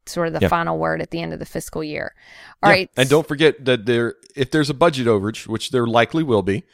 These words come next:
Speaker 1: Yes.
Speaker 2: uh, that is split on and sent on to them. So that means more money for Southeastern too, Amy.
Speaker 1: There you
Speaker 2: And,
Speaker 1: go.
Speaker 2: uh,
Speaker 1: And the
Speaker 2: more money on to the I M B and to nam and everybody else.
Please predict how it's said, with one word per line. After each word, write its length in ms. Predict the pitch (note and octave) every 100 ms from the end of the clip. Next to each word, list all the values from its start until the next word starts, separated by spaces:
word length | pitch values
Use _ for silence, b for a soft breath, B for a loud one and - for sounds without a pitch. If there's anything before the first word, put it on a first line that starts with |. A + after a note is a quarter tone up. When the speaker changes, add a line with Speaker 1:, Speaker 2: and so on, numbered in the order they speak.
| b
Speaker 1:
Yes. 280 | - D#3 -
Speaker 2:
uh, 140 | - F#2+
that 200 | G2+ G#2+
is 80 | G#2+
split 320 | - B2+ A#2+
on 240 | A2 A#2
and 140 | G2+ F2+
sent 200 | A#2 G2+
on 260 | G2 G2+
to 220 | - G#2
them. 240 | G2 G2 G#2+
So 240 | - G2
that 160 | F2+ G2+
means 200 | G#2 G2
more 120 | A2
money 180 | G#2+ G2+
for 100 | G#2
Southeastern 520 | - G2 G#2+ - A#2+
too, 220 | - G#2
Amy. 240 | F2+ G2 - b b b b
Speaker 1:
There 160 | - F3
you 60 | F3
Speaker 2:
And, 280 | E3+ F3
Speaker 1:
go. 120 | G3 F3+
Speaker 2:
uh, 160 | E3+
Speaker 1:
And 240 | E3 E3+ E3+
the 160 | E3
Speaker 2:
more 100 | E3
money 380 | A2+ A#2 A2+ G#2+ -
on 180 | A2+ A#2
to 100 | A#2
the 120 | A2+
I 160 | A#2
M 100 | A#2
B 320 | A2 A#2+ C3 A#2+
and 300 | F2 E2 D2+
to 160 | F2
nam 300 | F2 A2+ A#2+
and 60 | G2+
everybody 360 | A2+ A#2+ B2+
else. 260 | G2+ D#2 -